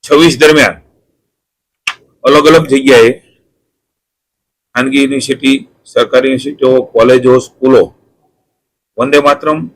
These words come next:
મૂળ સ્વરૂપમાં સમૂહગાન કરવાનું કાર્યક્રમ એ કદાચ પહેલીવાર આ પ્રકારે મોદી સાહેબના નેતૃત્વમાં થઈ રહ્યું છે. આપણા માટે આનંદની વાત છે કે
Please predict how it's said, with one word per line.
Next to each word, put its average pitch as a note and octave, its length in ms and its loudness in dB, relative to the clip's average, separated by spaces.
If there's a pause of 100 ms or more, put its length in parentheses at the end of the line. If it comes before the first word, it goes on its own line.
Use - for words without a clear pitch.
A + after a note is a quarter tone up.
(180)
મૂળ C#3 340 2
સ્વરૂપમાં E3+ 540 0
સમૂહગાન D3+ 500 0
કરવાનું C#3+ 520 -2 (1800)
કાર્યક્રમ C#3 440 0 (1040)
એ D#3 360 2 (1200)
કદાચ C#3+ 300 0
પહેલીવાર D3+ 360 4
આ C#3+ 100 4
પ્રકારે C#3+ 380 -2
મોદી C3 300 -4
સાહેબના C#3 520 -2 (400)
નેતૃત્વમાં C#3+ 640 -2
થઈ C#3+ 300 0
રહ્યું A2 280 -2
છે. - 160 -20
આપણા - 600 -10
માટે C#3 160 -6
આનંદની C#3+ 380 -4
વાત C3+ 220 0
છે B2+ 140 -8
કે A#2 360 -2